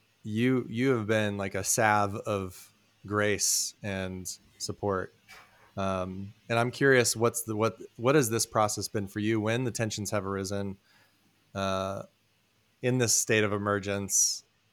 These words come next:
You see me, obviously you're my wife, so you, you know, we talk all the time as well. So you've seen my struggles with myself and with others. I'm just curious, like, w-, what has been your experience through this as well?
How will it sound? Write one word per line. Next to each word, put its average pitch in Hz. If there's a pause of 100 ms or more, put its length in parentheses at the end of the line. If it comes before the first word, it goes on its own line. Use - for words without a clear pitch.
(1000)
You 117
see 120
me, 113
obviously 110
you're 104
my 98
wife, 101
so -
you, 101
you 110
know, 95
we 110
talk 110
all 120
the 104
time 98 (320)
as 110
well. 117
So 113
you've 110
seen 110
my 110
struggles 107
with 101
myself 113
and 110
with 107
others. 101 (560)
I'm 120
just 139
curious, 147
like, 110
w-, 107
what 147
has 131
been 107
your 104 (100)
experience 101 (1000)
through 95
this 92
as 90
well? 90